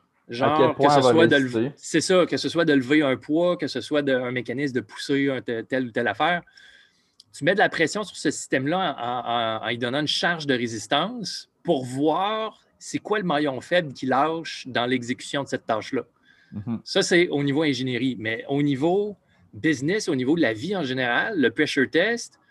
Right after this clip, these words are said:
Speaker 2: c'est d'avoir plus de pression que ce que t'aurais en temps normal pour voir sont où les fuites, voir sont où les faiblesses. Puis là où tu y vas consciemment, puis que t'observes qu'est-ce qui se passe sous cette pression-là, tu vois c'est où les points faibles, tu vois c'est où les,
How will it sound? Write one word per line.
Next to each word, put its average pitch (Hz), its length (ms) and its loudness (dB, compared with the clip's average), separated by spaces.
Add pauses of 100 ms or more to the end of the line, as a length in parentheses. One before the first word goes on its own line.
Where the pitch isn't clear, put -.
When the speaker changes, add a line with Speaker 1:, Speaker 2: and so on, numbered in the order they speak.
(760)
Speaker 2:
c'est - 300 2
d'avoir 151 560 2
plus 202 440 -2
de 156 100 4
pression 165 720 -2
que 147 100 -4
ce - 100 -6
que 135 100 -2
t'aurais 127 340 0
en 139 100 -4
temps 123 180 -2
normal 127 720 -4 (200)
pour 135 160 -2
voir 147 360 -2
sont 156 180 -2
où 156 80 0
les 135 160 6
fuites, 170 360 -2
voir 151 260 -4
sont 151 160 -6
où 151 140 0
les 143 120 2
faiblesses. 139 640 -2 (640)
Puis 139 140 0
là 143 300 8
où 208 100 2
tu - 200 -8
y 139 60 -2
vas 143 180 2
consciemment, 143 760 0 (840)
puis - 100 -16
que - 120 -20
t'observes 180 800 0 (720)
qu'est-ce 147 180 2
qui - 100 -14
se - 140 -10
passe 151 480 0
sous - 300 -6
cette - 240 -4
pression-là, 131 720 -2
tu - 180 -14
vois 117 320 -4
c'est 165 160 -2
où 151 100 2
les 143 140 2
points 120 260 -6
faibles, 170 280 -4
tu - 100 -20
vois 127 160 -4
c'est 135 100 -10
où 123 40 -2
les, 117 140 -4